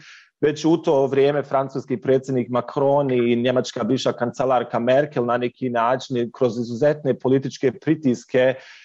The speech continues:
i kroz milion molbi koje su bile upućene da se to omogući,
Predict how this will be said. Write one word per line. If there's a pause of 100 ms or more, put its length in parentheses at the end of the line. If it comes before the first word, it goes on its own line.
(160)
i
kroz (200)
milion
molbi
koje
su
bile
upućene
da
se
to
omogući,